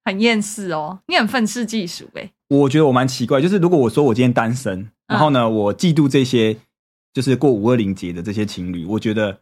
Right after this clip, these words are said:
Speaker 2: 可能还说得过去。可是我今天不是单身，
Speaker 1: 嗯。
Speaker 2: 但是我还是会觉得这些人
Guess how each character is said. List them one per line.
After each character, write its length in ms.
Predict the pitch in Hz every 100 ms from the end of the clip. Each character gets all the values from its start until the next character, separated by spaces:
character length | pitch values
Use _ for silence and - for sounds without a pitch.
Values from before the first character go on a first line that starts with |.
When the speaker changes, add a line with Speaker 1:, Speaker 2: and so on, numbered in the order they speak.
| _
Speaker 2:
可 80 | -
能 80 | 104
还 60 | 101
说 160 | 123
得 80 | 113
过 180 | 107 95
去。 200 | - 85
可 140 | -
是 60 | 175
我 120 | 143
今 80 | 135
天 160 | 156
不 160 | 160 120
是 100 | 131
单 180 | 117 107
身， 160 | 107
Speaker 1:
嗯。 40 | 104
Speaker 2:
但 100 | 135
是 60 |
我 100 | 123
还 100 | 90
是 100 | 95
会 60 | 123
觉 120 | 107
得 60 | 87
这 100 | 104
些 160 | 107
人 200 | 90 76